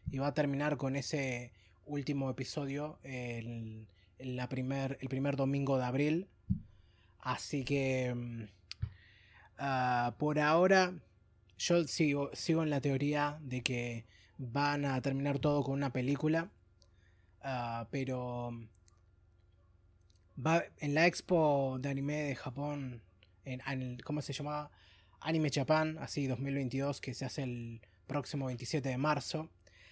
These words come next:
Ahí supuestamente, como ya tienen tipo una, ¿cómo se dice? Un stand, eh, o un espacio, no me acuerdo cómo lo habían de-, detallado en la noticia. Ya, como van a tener ya un espacio de pos-, de exposición, ahí probablemente nos vamos a enterar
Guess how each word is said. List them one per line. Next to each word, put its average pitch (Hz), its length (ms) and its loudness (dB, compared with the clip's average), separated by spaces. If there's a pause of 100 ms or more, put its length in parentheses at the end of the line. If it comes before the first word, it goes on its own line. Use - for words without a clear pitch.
(220)
Ahí 165 220 2
supuestamente, 160 720 2
como 135 160 0
ya 156 140 0
tienen 143 280 0
tipo 123 440 -2 (580)
una, 131 680 -2
¿cómo 135 140 -2
se 135 100 -4
dice? 135 180 -2
Un 131 140 -2
stand, 151 560 -2 (600)
eh, 117 380 -6 (120)
o 131 80 -6
un 143 160 0
espacio, 147 600 0
no 131 280 -10
me 143 60 -2
acuerdo 143 300 -2
cómo 135 180 -2
lo 131 80 -2
habían 135 220 -2
de-, 127 140 -6
detallado 127 520 -4
en 139 60 -6
la 131 80 -4
noticia. 120 560 -6 (600)
Ya, - 160 -4
como 151 180 -2
van 190 100 4
a 180 80 4
tener 175 180 4
ya 185 100 4
un 170 60 4
espacio 170 380 0
de 147 60 2
pos-, 139 220 -6
de 139 100 -6
exposición, 165 840 -4 (280)
ahí 156 200 2
probablemente 147 540 2
nos 135 120 0
vamos 139 300 -2
a 143 40 -2
enterar 135 480 -2